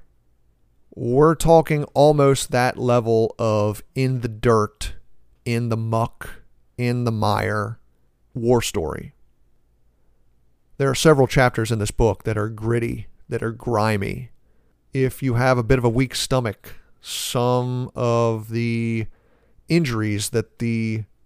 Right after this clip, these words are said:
soldiers and the clones suffer are pretty graphic. They're pretty grim. I didn't want to put that in my synopsis of the book in the first half of the show because this is a show for people of all ages,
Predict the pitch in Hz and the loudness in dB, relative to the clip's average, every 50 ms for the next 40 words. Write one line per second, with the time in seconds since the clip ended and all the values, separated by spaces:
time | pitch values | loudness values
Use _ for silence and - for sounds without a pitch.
0 | _ _ _ _ - - - - 143 139 139 139 127 135 139 139 147 156 147 - | _ _ _ _ -8 -6 4 6 8 8 8 6 4 2 2 2 2 0 -4 -8
1 | - - - - _ - _ - 117 123 113 - - - - 143 139 139 139 127 | -10 -12 -14 -20 _ -20 _ -10 -8 -8 -8 -8 -8 -4 2 4 4 4 4 2
2 | 120 113 110 110 - - - - - - - 151 151 - - 113 107 - 120 117 | 0 -2 -4 -6 -8 -8 -8 -8 -6 4 4 4 4 4 0 -6 -6 -6 -8 -12
3 | _ _ _ _ _ _ _ _ _ _ _ _ _ _ _ - _ - 127 120 | _ _ _ _ _ _ _ _ _ _ _ _ _ _ _ -14 _ -2 0 2
4 | 120 120 117 117 117 120 120 120 120 117 - - 180 196 143 - 127 120 151 143 | 4 4 4 4 4 4 4 2 2 2 0 0 0 0 0 0 2 2 2 2
5 | - - - - - - - - - _ _ _ _ _ _ _ _ - - - | 0 -4 -12 -14 -18 -18 -18 -20 -20 _ _ _ _ _ _ _ _ -14 0 0
6 | - 147 147 123 113 110 120 113 95 - - - - - - _ _ _ _ _ | 2 2 2 0 -2 -2 -2 -2 -2 -6 -10 -14 -18 -20 -20 _ _ _ _ _
7 | _ _ _ _ _ _ - - 117 120 123 117 123 120 117 - 139 123 - - | _ _ _ _ _ _ -10 -6 -6 -4 -4 -2 -2 -4 0 0 -2 -2 0 -2
8 | 123 120 117 117 - - _ _ _ _ - 127 120 117 117 110 113 110 110 107 | 0 0 0 0 -2 -6 _ _ _ _ -6 -4 -4 -2 -2 0 0 0 0 0
9 | 107 101 95 - - - _ - _ _ _ _ _ - - - 147 135 123 120 | -2 -4 -4 -6 -12 -20 _ -20 _ _ _ _ _ -10 -2 0 0 2 4 6
10 | 131 139 - - - - 110 110 - - - - - - - 135 110 110 107 - | 4 4 4 2 0 0 -2 -2 -4 -6 -6 -8 -12 -6 -4 -4 -2 0 4 6
11 | 120 117 110 - - 113 104 - - 120 113 - - 117 110 107 - 107 101 - | 6 4 4 2 -4 -4 -4 -2 0 0 0 2 2 0 0 0 -2 -4 -4 2
12 | - 143 131 120 110 107 107 - - - _ _ _ _ _ _ _ - - - | 4 6 6 6 6 4 2 -2 -10 -20 _ _ _ _ _ _ _ 6 6 8
13 | - 170 160 143 175 160 143 151 139 139 131 - - 139 139 139 139 - - - | 8 6 6 6 2 -2 0 4 4 4 4 4 4 6 6 6 4 2 0 0
14 | 131 123 123 117 - 139 135 117 117 113 107 113 110 104 107 120 131 123 113 117 | 2 2 2 2 2 0 0 2 2 2 2 2 0 2 2 0 0 0 0 -2
15 | 104 98 - - - | -4 -4 -6 -10 -12